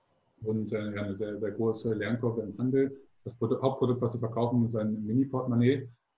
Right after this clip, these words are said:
Ist, äh, bei denen auch daraus entstanden, dass sie selber den, den Need hatten, insbesondere bei Männern, ähm, ja, dass so ein Geldbeutel typischerweise in der hinteren Hosentasche steckt. Und im, im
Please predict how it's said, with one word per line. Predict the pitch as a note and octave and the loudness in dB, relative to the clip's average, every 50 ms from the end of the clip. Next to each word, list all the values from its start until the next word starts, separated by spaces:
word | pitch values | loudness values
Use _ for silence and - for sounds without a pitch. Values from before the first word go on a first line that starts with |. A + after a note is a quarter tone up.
| - | -4
Ist, | A#2+ - - - - C3+ | -4 -4 -4 -4 -2 0
äh, | A#2 A2 | 0 2
bei | A2+ A#2 G#2+ | 4 4 6
denen | A2+ A#2+ B2 B2 | 6 6 6 6
auch | A#2 B2 B2 | 4 2 2
daraus | - C3+ A#2+ A#2+ A#2+ C#3+ | 2 4 4 4 4 4
entstanden, | B2+ A#2 - - B2 A#2+ C3 C3+ B2 | 4 0 0 2 2 2 2 2 2
dass | A2+ G#2+ - | 0 0 0
sie | - A2+ | -2 0
selber | A2 A2 A2+ A2+ B2 A#2+ A2 | 2 2 4 4 4 4 4
den, | G2 A#2 A2 G#2 A2 A2 G#2+ G#2+ - | 2 0 0 0 0 -2 -2 -4 -6
den | G#2+ G#2 G#2+ | -6 -4 -2
Need | B2 C3+ B2+ | -4 -4 -2
hatten, | C3 B2 B2 B2 | -4 -4 -2 -2
insbesondere | A#2+ A#2 A#2 - A#2+ A2 A2 A2 A2+ A2+ G#2+ G#2+ | -2 -2 -2 -4 -4 -4 -2 -2 0 0 0 -2
bei | G#2 - G#2 G2+ G2+ G#2 G2+ G2+ G2+ | -4 -4 -4 -2 -2 0 -2 -2 -2
Männern, | G#2 A2+ A#2+ B2+ C3 C3+ C#3+ C3+ - _ _ _ _ _ _ _ _ _ _ _ - | 0 2 2 4 4 2 2 -2 -4 _ _ _ _ _ _ _ _ _ _ _ -4
ähm, | A#2+ A2 A2 A2 A2 G#2+ G#2+ G#2+ G#2+ G#2 G#2 G#2 - _ - | -2 0 0 0 0 0 0 0 0 -2 -4 -6 -12 _ -8
ja, | C3 A#2 G#2 G2+ G2+ | -4 -2 0 0 0
dass | G#2 G2+ - - - | -2 -4 -6 -10 -12
so | - B2 A2+ | -10 -6 -6
ein | A2 A2 | -4 -2
Geldbeutel | G#2+ A2+ A#2+ A#2 - A#2+ A2+ G#2+ | 2 2 2 4 4 2 0 0
typischerweise | A2 G#2+ - A#2 - B2 A2 A2 A2 A2 A2+ A2 | -2 -4 -4 -2 0 0 0 2 2 0 0 0
in | G#2+ | 0
der | G2+ A2 | 0 0
hinteren | A#2 A2+ A2 G2+ | 2 2 2 2
Hosentasche | G2+ A#2+ A#2+ B2 A#2 A2 G#2+ G2+ - A2 G#2 G2+ G2 - | 2 2 2 2 2 0 0 -4 -4 -4 -4 -4 -6 -10
steckt. | _ - G#2 A2+ - _ _ _ - | _ -8 -8 -8 -8 _ _ _ -12
Und | G#2+ G#2 - | -12 -12 -10
im, | A2 G#2 | -10 -10
im | G#2 G#2+ G#2+ A2+ A2 | -10 -10 -10 -12 -18